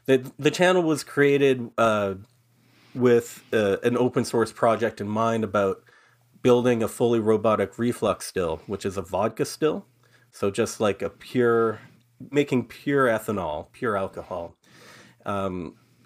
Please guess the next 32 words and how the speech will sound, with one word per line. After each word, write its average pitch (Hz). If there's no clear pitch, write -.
on, 117
running 135
on 117
open 113
source 104
technology, 123
which 107
would 95
be, 98
you 123
know, 87
typically 104
Arduinos 110
and, 92
and 92
Raspberry 92
Pis. 85
So 131
that 156
is 156
the 120
ultimate 127
goal 117
of, 104
of 98
the 104
YouTube 110
channel 123
and 123
the 113
website, 110
really. 127